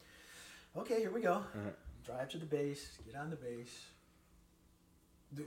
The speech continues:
Speaker 1: the guy's sitting there going, "What are you guys doing?" You know?
Speaker 2: <laughs>
Speaker 1: And, you know, and at the time,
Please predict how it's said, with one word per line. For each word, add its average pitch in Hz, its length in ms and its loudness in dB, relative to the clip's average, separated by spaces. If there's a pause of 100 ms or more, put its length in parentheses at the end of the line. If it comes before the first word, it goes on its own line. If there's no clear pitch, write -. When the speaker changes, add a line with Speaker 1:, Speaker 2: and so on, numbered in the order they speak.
(120)
Speaker 1:
the 143 80 -4
guy's 165 340 8
sitting 220 240 4
there 147 80 0
going, 135 240 -2 (1000)
"What - 120 -10
are - 40 -14
you - 220 -10
guys 294 180 -4
doing?" - 400 -4 (240)
You 104 80 -2 (220)
know? 175 180 -4
Speaker 2:
<laughs> - 240 -16
Speaker 1:
And, 143 100 -6 (100)
you 123 60 -12
know, 110 180 -12 (540)
and 165 80 0
at 165 80 0
the 160 80 0
time, 165 420 4